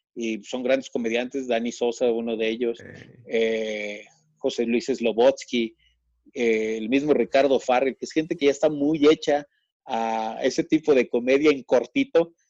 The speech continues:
Speaker 2: En chinga lo sacan.
Speaker 1: Verga, güey. En chinga lo sacan. Ahorita Nicho se está adaptando muy bien. Pues yo ahí voy, echando chingazos ahí más o menos. Pero sí, sí es complicado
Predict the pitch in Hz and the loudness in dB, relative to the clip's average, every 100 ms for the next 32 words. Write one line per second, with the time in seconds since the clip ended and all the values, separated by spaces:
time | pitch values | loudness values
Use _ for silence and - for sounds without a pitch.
0 | _ 110 - - 135 120 110 120 131 139 | _ -12 -10 -8 -4 -4 -2 0 2 4
1 | 117 113 107 _ _ _ - 135 123 - | 2 2 -2 _ _ _ -10 -6 -4 -4
2 | 156 151 127 117 147 - 131 120 123 143 | 2 2 2 0 -2 0 -4 -2 0 2
3 | 127 131 135 - 120 135 131 - 135 135 | 2 0 -6 -12 -4 0 0 0 -2 -2
4 | 131 127 127 139 156 _ _ _ - 113 | -4 -4 -2 -4 -6 _ _ _ -12 2
5 | 135 151 131 143 135 107 - 131 139 135 | 4 6 4 4 4 0 0 -2 0 -4
6 | 127 123 123 123 123 131 127 127 127 139 | -4 -2 -2 -2 -4 -2 -6 -4 -4 -4
7 | 156 _ _ _ - 117 110 - 131 120 | -8 _ _ _ 2 4 2 0 -2 0
8 | 127 - 123 117 113 123 127 120 | 0 0 -2 -6 0 2 6 4